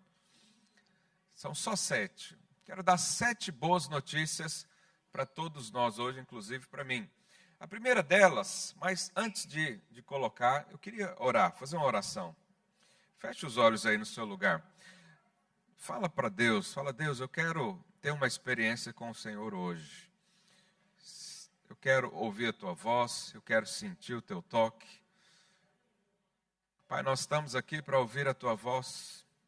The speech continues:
pra sentirmos o Senhor. Ó Deus, nós abrimos o nosso coração, abrimos o nosso entendimento, pra que as palavras naturais ditas aqui se tornam,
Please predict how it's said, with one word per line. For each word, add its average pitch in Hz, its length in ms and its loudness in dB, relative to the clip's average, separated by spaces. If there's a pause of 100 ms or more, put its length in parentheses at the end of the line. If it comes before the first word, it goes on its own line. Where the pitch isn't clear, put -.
(380)
pra - 140 0
sentirmos 143 560 -4
o 131 80 -8
Senhor. 95 480 -8 (640)
Ó - 60 -14
Deus, 160 220 0
nós 147 200 4
abrimos 147 400 2
o 143 80 -2
nosso 139 260 4
coração, 156 720 0
abrimos 127 380 -4
o 120 80 -4
nosso 123 320 2
entendimento, 117 960 -6 (760)
pra - 140 -16
que 147 240 0
as 135 180 4
palavras 160 640 8
naturais 156 920 6
ditas 135 360 -6
aqui 143 320 -8
se 160 200 -6
tornam, 156 540 4